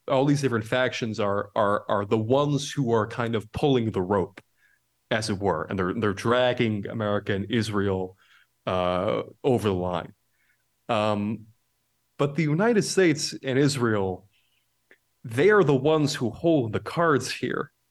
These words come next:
I mean, Israel is the one that, you know, going off of its already extant occupation of Gaza, has chosen to, uh,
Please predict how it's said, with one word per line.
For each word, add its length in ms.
I 40
mean, 260
Israel 460
is 140
the 120
one 720
that, 460
you 160
know, 320
going 320
off 300
of 100
its 140
already 640
extant 720
occupation 640
of 140
Gaza, 540
has 260
chosen 760
to, 640
uh, 480